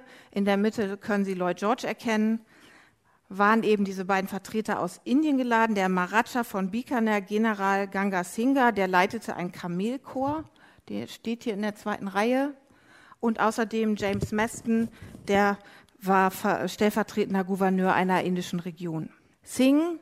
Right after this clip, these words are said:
war das einzige nicht weiße Mitglied des Gremiums, und dieses Gremium sollte nicht nur den Beitrag der genannten Gebiete für die Kriegführung honorieren,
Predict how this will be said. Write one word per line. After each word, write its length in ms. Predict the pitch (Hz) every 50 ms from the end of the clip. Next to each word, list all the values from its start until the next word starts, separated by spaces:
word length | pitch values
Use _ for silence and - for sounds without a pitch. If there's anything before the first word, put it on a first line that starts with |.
| _ _
war 200 | - 208 208 208
das 260 | 202 208 202 202 -
einzige 500 | - - 208 247 285 294 - 294 233 233
nicht 300 | 233 226 240 247 - -
weiße 300 | - 196 202 214 - -
Mitglied 420 | 208 202 220 - - - 240 233 -
des 200 | 226 226 - -
Gremiums, 680 | - 220 226 226 233 233 240 254 269 294 - - - _ _ _ _ _ _ _ _ _
und 200 | - 214 208 208
dieses 280 | 226 226 226 233 220 -
Gremium 360 | - 240 240 254 254 240 220
sollte 260 | 214 226 220 214 240 226
nicht 220 | 226 254 262 -
nur 100 | 254 233
den 180 | 214 208 202 190
Beitrag 520 | 185 185 208 247 269 - - 247 240 233
der 140 | - 214 214
genannten 460 | 202 202 202 208 202 214 - - 202
Gebiete 480 | 196 196 175 185 202 240 247 - 254 233
für 160 | - 233 196
die 100 | 190 190
Kriegführung 760 | - - - 254 277 - - - 262 262 254 240 240 247 233
honorieren, 680 | 247 233 226 226 220 233 226 226 226 226 233 240 233